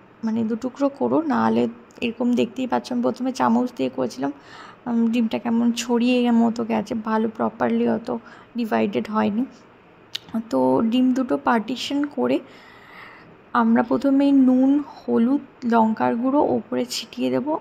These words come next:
আর একটু সর্ষের তেল ওপরে দিয়ে দেবো। বাস, শুধু এইটুকু প্রিপারেশন লাগবে, আর কিচ্ছু লাগবে না, trust me। Just মশলাগুলো নুন, হলুদ, লঙ্কা এইগুলো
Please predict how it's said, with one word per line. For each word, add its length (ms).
আর 120
একটু 220
সর্ষের 720
তেল 180
ওপরে 280
দিয়ে 120
দেবো। 180
বাস, 300
শুধু 380
এইটুকু 560
প্রিপারেশন 600
লাগবে, 480
আর 200
কিচ্ছু 500
লাগবে 320
না, 200
trust 540
me। 80
Just 320
মশলাগুলো 680
নুন, 440
হলুদ, 320
লঙ্কা 640
এইগুলো 540